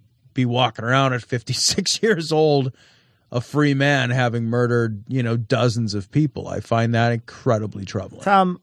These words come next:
Speaker 2: a couple of people sent us this. Uh, there's a seven-foot-long earthworm, and so you have to change the Skeptic's Creed, they're saying.
Speaker 1: Yeah, so the Skeptic's Creed, just so you guys know, I get, we get emails about this from time to time. I know there's giant earthworms. <laughs> I know that there are.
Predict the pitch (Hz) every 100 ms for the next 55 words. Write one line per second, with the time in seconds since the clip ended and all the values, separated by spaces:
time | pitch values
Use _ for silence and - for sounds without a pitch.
0 | - 165 156 220 202 208 151 180 170 147
1 | 170 151 127 139 - - _ _ _ 151
2 | 143 127 123 139 131 127 123 - 156 147
3 | 156 131 - 160 139 139 139 135 131 123
4 | 110 - _ _ - 131 139 139 139 139
5 | 139 139 - 120 131 117 110 117 117 120
6 | - 117 107 107 - 113 - 113 - 117
7 | 113 110 110 104 101 - - - 226 185
8 | - 220 208 175 - - 123 131 - -
9 | - 208 170 180 180 202 185 165 156 147
10 | 160 151 147 156 170 240 262 208 196 160
11 | 139 127 123 127 113 120 113 127 120 110
12 | 131 117 120 190 180 180 196 190 175 117
13 | 117 147 131 147 143 127 120 113 107 120
14 | 131 151 156 185 170 185 175 - 165 131
15 | 113 107